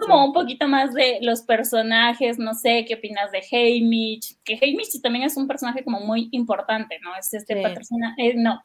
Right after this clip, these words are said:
Speaker 1: digo, es el mentor, el que tiene que cerrar los tratos con los patrocinadores, que al principio es como este tipo súper alcohólico, pero después
Speaker 2: Sí.
Speaker 1: como que ya se pone en onda y los empieza a ayudar.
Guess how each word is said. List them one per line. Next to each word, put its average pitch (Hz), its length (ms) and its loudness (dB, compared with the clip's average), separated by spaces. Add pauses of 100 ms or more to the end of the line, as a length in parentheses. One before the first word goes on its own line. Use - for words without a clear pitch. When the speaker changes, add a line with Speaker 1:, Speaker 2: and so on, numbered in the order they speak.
Speaker 1:
digo, 220 160 -4
es 214 200 -4
el 233 300 0 (400)
mentor, 240 560 8
el 233 140 0
que 226 80 -4
tiene 214 180 -8
que - 80 -12
cerrar 190 400 -4
los 202 340 2
tratos 226 680 2
con 220 100 -6
los 208 120 -10
patrocinadores, 220 1080 2
que - 80 -4
al 214 80 -2
principio 208 300 -12
es 214 100 -8
como 208 160 -8
este 220 160 -8
tipo 226 260 -18
súper 208 280 -8
alcohólico, 226 1000 2
pero 214 160 0
después 208 320 -6
Speaker 2:
Sí. 180 60 -12
Speaker 1:
como 208 180 -10
que 208 100 -14
ya 208 80 -10
se - 100 -20
pone 202 200 -10
en 220 80 -6
onda 226 340 2
y 214 60 -4
los 208 140 -10
empieza 202 280 -10
a 185 40 -10
ayudar. 220 580 2